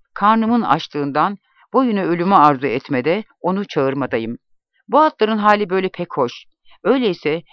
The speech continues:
yalnız azap ve bela bana mı mahsus?" Bir gün ansızın savaş başladı. Atlar eğerlenip hazırlanarak savaşa gittiler.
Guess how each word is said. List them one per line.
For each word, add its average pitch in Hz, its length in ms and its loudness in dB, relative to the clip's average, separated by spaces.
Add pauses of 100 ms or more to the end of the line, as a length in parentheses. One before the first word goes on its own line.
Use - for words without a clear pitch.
yalnız 220 440 0
azap 180 360 2
ve 170 120 -2
bela 165 300 2
bana 151 200 0
mı 190 120 -4
mahsus?" 117 440 -8 (640)
Bir 277 140 0
gün 190 300 -6 (220)
ansızın 175 440 0
savaş 123 420 -4
başladı. 113 460 -6 (680)
Atlar 233 340 0
eğerlenip 156 600 0
hazırlanarak 143 640 -4
savaşa 120 340 -8
gittiler. 101 580 -12